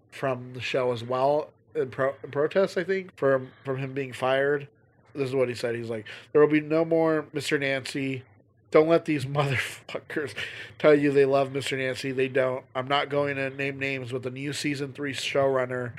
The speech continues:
is a Connecticut-born and Yale-educated, so he's very smart,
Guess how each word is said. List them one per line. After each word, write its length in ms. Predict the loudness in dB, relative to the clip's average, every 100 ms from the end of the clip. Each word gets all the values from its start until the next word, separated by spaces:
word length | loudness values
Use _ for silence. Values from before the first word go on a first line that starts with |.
| -14 -6
is 160 | -4
a 60 | -2
Connecticut-born 880 | -2 -2 0 0 -2 0 -2 -2 -4
and 160 | -8
Yale-educated, 960 | -4 -2 -2 -2 -6 -6 -8 -6 -4 -8 -10 -20 -20
so 160 | -2 0
he's 160 | 0
very 320 | 0 2 2 0
smart, 460 | -4 -2 -2 -6